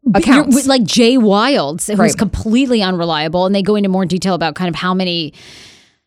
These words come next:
Speaker 1: issues with the law he's had and how many times he's changed his story. I know, it's funny that they, like, keep holding on to this story. God, I, I, yeah, he, he needs to be let go. I mean, he's served almost twenty years. I mean, and there's just not enough evidence, it seems like, to keep him.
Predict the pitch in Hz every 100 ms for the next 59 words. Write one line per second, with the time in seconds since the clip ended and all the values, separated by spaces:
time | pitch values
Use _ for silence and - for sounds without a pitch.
0 | _ - 254 262 196 214 208 202 190 262
1 | 320 233 294 262 220 190 202 190 185 175
2 | 170 - 180 165 175 - 214 202 240 285
3 | 330 285 - - - 302 359 311 269 240
4 | 233 202 - 233 - 202 196 180 180 156
5 | - 180 143 147 185 170 156 196 220 214
6 | 196 - _ _ _ _ - 170 151 -
7 | 359 381 285 370 339 240 - 202 190 170
8 | 170 175 165 170 233 240 240 - - 254
9 | 247 233 - 233 240 233 226 - 226 202
10 | 196 214 220 214 208 202 - 214 202 196
11 | 190 185 165 - - _ _ _ _ 285
12 | 302 320 330 - 294 294 294 - 254 285
13 | 262 190 - 196 175 - - 220 170 151